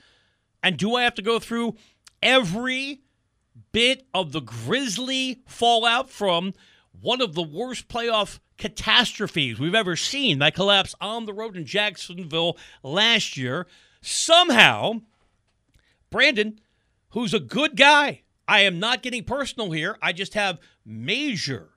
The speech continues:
problems with his approach to decision-making. He's still employed, mostly because the Spanos family is cheap and he had time left on his contract. But since they paid Justin Herbert because they had to,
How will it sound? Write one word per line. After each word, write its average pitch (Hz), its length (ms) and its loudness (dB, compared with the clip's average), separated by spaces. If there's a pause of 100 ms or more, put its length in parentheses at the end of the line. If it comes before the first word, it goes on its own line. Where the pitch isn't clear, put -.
(280)
problems 233 720 -4
with 135 160 -6
his 151 240 -4
approach - 580 -8
to 147 80 -14
decision-making. 185 880 -4 (320)
He's 233 240 -4
still 294 300 0
employed, 156 580 -4 (320)
mostly 226 420 0
because 160 720 -4 (300)
the 214 80 -12
Spanos 190 540 -2
family 151 420 -2
is 123 120 -12
cheap - 560 -6 (480)
and 208 120 -6
he 202 80 0
had 151 140 0
time 151 360 -4
left 135 280 -8
on 123 200 -8
his 113 220 -10
contract. 135 680 -6 (340)
But 175 160 0
since 214 300 -2
they 185 360 4 (240)
paid 226 380 -2
Justin 165 380 0
Herbert 139 340 -6
because 147 260 -2
they 110 120 -6
had 202 420 4
to, 135 380 -6